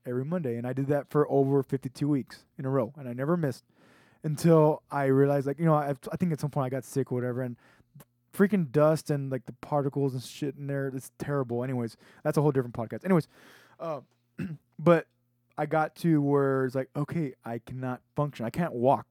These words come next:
dude. I cannot walk." So for managers listening, if, if they're sick,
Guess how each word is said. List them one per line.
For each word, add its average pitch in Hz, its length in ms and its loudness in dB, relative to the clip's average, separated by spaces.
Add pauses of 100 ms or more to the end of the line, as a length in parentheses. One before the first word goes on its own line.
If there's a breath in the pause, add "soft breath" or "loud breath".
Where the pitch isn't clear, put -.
dude. 113 280 -4 (140)
I 123 80 -10
cannot 127 460 -6
walk." 123 400 -2 (420)
So 135 260 0
for 139 120 -4
managers 151 420 0
listening, 160 400 0
if, 139 260 -8 (100)
if 147 180 -2
they're 165 180 6
sick, - 420 0